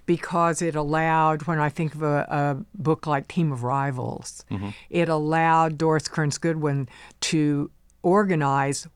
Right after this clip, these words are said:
Speaker 1: where each of those people were on any given day.
Speaker 2: Yeah.
Speaker 1: And when you, that's humanly possible to do, but pretty difficult.
Speaker 2: Very difficult.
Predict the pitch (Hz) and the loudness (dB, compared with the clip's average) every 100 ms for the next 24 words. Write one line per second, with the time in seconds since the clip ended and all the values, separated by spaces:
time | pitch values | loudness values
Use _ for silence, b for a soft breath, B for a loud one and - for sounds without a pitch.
0 | _ 190 185 175 175 - 175 170 - 156 | _ 2 4 4 2 0 -2 -2 -2 0
1 | 151 143 - 165 151 160 139 143 147 143 | 0 0 0 -2 2 0 0 0 2 2
2 | 139 143 135 143 139 139 127 139 131 127 | 0 -2 -2 -2 -2 -2 -2 -4 -2 -4
3 | 127 135 123 - - 156 B B - - | -4 -4 -4 -6 -8 -14 B B -4 0
4 | 160 165 165 - 147 175 - - - - | 2 2 -2 -4 0 0 0 -14 -14 0
5 | 285 311 269 165 151 - 160 147 - 131 | 2 4 2 0 -4 -2 -2 -2 -4 -8
6 | 127 - 123 131 123 127 147 _ _ _ | -10 -12 -10 -8 -8 -12 -14 _ _ _
7 | _ _ _ _ 151 - - 143 - - | _ _ _ _ -4 -4 -6 -8 -8 -12
8 | - - 180 180 - 107 98 95 92 - | -14 -20 -20 -20 -6 -4 -4 -8 -14 -12
9 | 98 | -12